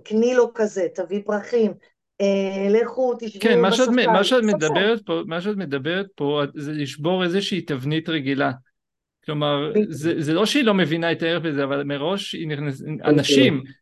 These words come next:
Speaker 2: נכנסים לתבניות, והתבניות האלה,
Speaker 1: בדיוק.
Speaker 2: אם הם, אם הן עובדות, להשאיר, לא לשנות. אבל אם
Speaker 1: נכון.
Speaker 2: התבנית לא עובדת, אז חייבים לשבור אותה. ומה שאת פה
Speaker 1: נכון.
Speaker 2: יצרת,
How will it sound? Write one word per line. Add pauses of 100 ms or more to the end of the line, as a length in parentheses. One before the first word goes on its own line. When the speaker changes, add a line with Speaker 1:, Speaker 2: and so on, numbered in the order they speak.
(100)
Speaker 2:
נכנסים
לתבניות, (100)
והתבניות
האלה,
Speaker 1:
בדיוק.
Speaker 2:
אם
הם,
אם
הן
עובדות, (100)
להשאיר,
לא
לשנות. (600)
אבל
אם
Speaker 1:
נכון.
Speaker 2:
התבנית
לא
עובדת, (220)
אז
חייבים
לשבור
אותה. (480)
ומה
שאת
פה
Speaker 1:
נכון.
Speaker 2:
יצרת,